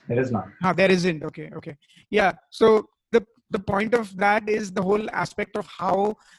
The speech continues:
Speaker 2: the movie makers wanna take you through that journey of, you know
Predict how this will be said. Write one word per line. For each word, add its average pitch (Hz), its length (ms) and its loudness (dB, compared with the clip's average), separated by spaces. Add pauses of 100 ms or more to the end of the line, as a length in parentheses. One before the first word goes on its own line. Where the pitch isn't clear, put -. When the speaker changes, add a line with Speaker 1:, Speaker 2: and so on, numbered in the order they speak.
(120)
Speaker 2:
the 196 680 0 (140)
movie 175 400 -6
makers 180 400 -4
wanna 175 300 -6
take 165 200 -6
you 190 100 -2
through 180 220 -8
that 180 200 0
journey 160 460 -4
of, 165 300 -6 (380)
you 165 140 -2
know 175 400 -2